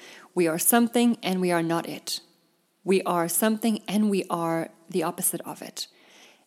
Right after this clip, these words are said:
And that is beautiful. We are, you know, many people attach to, if they're given a medical diagnosis of depressed or bipolar, you know, they, "I am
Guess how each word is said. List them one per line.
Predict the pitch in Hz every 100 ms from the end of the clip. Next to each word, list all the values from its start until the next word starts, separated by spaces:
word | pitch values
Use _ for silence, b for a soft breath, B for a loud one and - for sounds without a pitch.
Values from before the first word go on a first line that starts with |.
| _
And | 185 180 180
that | 160 226
is | - 196
beautiful. | - 202 262 311 - - 101 175 _ _ _ _ _ _ -
We | 185 196 202 -
are, | 196 214 196 -
you | 190
know, | 185
many | 185 202
people | - 208 190
attach | 175 - - 156 -
to, | - 190
if | 180
they're | 185 170
given | 175 185 180
a |
medical | 170 170 240 269 - 156
diagnosis | 165 165 175 240 320 - -
of | 160 151 - - B B B -
depressed | 175 - 220 214 - - -
or | - 160 156 165 B B B B B B
bipolar, | 170 175 175 220 240 214 - - - _ _ _ _
you | 196
know, | 196
they, | 220 -
"I | 190 202
am | - 190 185 190